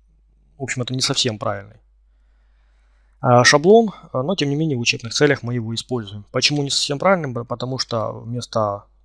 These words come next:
A или I, э, точка может совпасть, к примеру, там, с Y еще одной, там, не знаю, с R, там, с любым символом, да, с цифрой какой-то. Вот, ну, для учебных целей такой шаблон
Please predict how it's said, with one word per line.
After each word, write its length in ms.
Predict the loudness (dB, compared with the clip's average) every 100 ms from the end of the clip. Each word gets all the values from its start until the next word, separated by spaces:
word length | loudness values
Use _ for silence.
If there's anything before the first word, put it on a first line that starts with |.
| _ _
A 80 | 4
или 480 | 4 4 -6 -6 -6
I, 260 | 0 2 2 _ _ _ _ -12
э, 140 | -6 -4
точка 240 | -4 -4 -4
может 220 | -6 -6
совпасть, 480 | -4 -2 -4 -6 -16
к 100 | -10
примеру, 340 | -6 -6 -6
там, 340 | -10 -14 -18 -20
с 280 | -10 -8 -8 -2
Y 360 | 6 8 6 0
еще 300 | -8 -6 -8
одной, 240 | -12 -16
там, 180 | -18 -20 -18
не 100 | -12
знаю, 300 | -10 -10 -16 _ _ _ _
с 100 | -10 4
R, 240 | 6 6
там, 260 | 2 -16 -14
с 340 | -12 -10 -10 -4
любым 300 | 0 2 2
символом, 440 | 0 -2 -8 -16 -8
да, 120 | -6
с 80 | -2
цифрой 340 | 0 0 -2
какой-то. 440 | -8 -10 -12 -12 -16 _ -20 -20 -20 -20 -20 _ _ -4
Вот, 320 | 2 2 0
ну, 260 | -6 -8 -4
для 180 | 4 4
учебных 640 | 4 0 0 -2 -4 -8 -2
целей 340 | 2 4 2 -2
такой 280 | -6 -6 -4
шаблон 420 | -2 -4 -6 -6